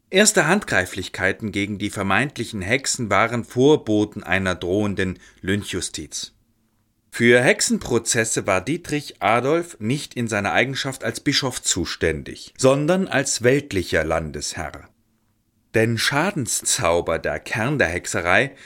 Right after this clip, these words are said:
wurde in Deutschland in der Neuzeit aufgrund staatlichen Rechts verfolgt. Der Bischof zögerte. Nicht, dass er grundsätzlich den Glauben an Hexen in Zweifel gezogen hätte.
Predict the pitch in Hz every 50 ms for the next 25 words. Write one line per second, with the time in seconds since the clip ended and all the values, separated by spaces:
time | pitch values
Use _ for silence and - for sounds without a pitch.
0 | - - - _ - 117 139 180 226 202 220 160 127 104 92 92 101 123 139 -
1 | - 165 156 151 - 120 98 87 85 92 92 98 107 127 139 - - - 139 139
2 | 147 - - 95 92 - - - - 110 123 131 113 - - - 123 117 147 165
3 | - 160 156 - 127 110 92 - 107 120 - - - - - - 117 113 - -
4 | 113 95 78 - - _ - - - _ _ _ _ _ _ _ _ _ _ _
5 | _ _ _ _ - 135 - 220 214 - - 208 - - - - 165 135 92 -
6 | - - - - - - - _ _ _ _ _ _ _ _ _ _ _ _ _
7 | _ - 107 110 120 120 110 - - - - 95 98 101 - - 98 98 90 90
8 | 90 - - 98 98 98 90 131 147 180 - - - 143 117 - - 98 90 90
9 | - 90 87 87 92 92 95 92 82 85 87 87 90 92 90 - - - - 92
10 | 90 82 - - 120 143 185 180 - 131 - 98 82 - - 107 98 87 87 85
11 | 95 95 95 - - 85 -